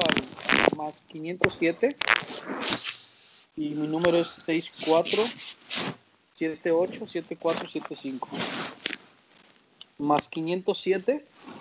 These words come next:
seis cuatro siete ocho, siete cuatro siete cinco.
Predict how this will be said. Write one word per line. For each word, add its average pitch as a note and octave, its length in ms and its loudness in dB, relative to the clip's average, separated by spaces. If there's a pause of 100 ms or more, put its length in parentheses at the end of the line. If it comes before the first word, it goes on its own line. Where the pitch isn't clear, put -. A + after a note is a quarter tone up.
(380)
seis F3 360 -2
cuatro F#3 360 -2
siete F3+ 320 0
ocho, F#3+ 360 -4 (100)
siete E3 300 -4
cuatro E3+ 320 2
siete D#3 280 -4
cinco. C3 320 -6